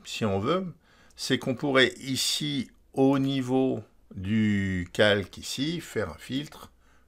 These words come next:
flou, flou gaussien. Alors, évidemment pas autant, d'accord, là, il est à vingt-six, mais quelque chose vers les cinq, là. Voilà, vous voyez, là, c'est sans rien. Ici, on est très net, tandis que là, on est plutôt flou.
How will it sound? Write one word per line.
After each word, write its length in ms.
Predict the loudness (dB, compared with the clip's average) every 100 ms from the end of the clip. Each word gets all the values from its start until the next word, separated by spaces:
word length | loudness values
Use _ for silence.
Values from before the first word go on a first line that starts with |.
| _
flou, 420 | -8 -4 -2 -4 -8 _ _ _
flou 240 | -12 -6 -4
gaussien. 540 | -4 -6 -6 -6 -8 _ _ _ _ _ _ -6
Alors, 400 | -2 -2 -2 -10 _ _ -16 -10
évidemment 480 | -8 -4 -2 -4
pas 260 | -4 -2 0
autant, 480 | -2 -2 -2 -2 -6 _ _ -18
d'accord, 320 | -4 -4 -4
là, 80 | -8 -12
il 120 | -12
est 40 |
à 100 | -12
vingt-six, 640 | -14 -16 -12 -12 -10 -14 -18 _ -20 _ _ _ -6
mais 120 | -4
quelque 340 | -2 -2 -2
chose 360 | -2 0 0 2
vers 200 | 2 4
les 140 | 2
cinq, 540 | 0 2 4 4 2 2
là. 460 | 4 6 4 0 _ _ _ _ _ -8
Voilà, 300 | 0 4 4
vous 60 | 4
voyez, 380 | 4 4 2
là, 200 | 4 4
c'est 180 | 4 -2
sans 220 | 2 2
rien. 420 | 4 4 4 2 -4 _ _ _
Ici, 280 | -6 -4 0
on 140 | 2 2
est 120 | 0
très 200 | 0 2
net, 360 | 2 0 -10 -20 _ _ -6
tandis 200 | -4 -4
que 160 | 4
là, 80 | 4
on 100 | 6
est 80 | 2
plutôt 340 | -2 -6 -4
flou. 340 | -4 -4 -6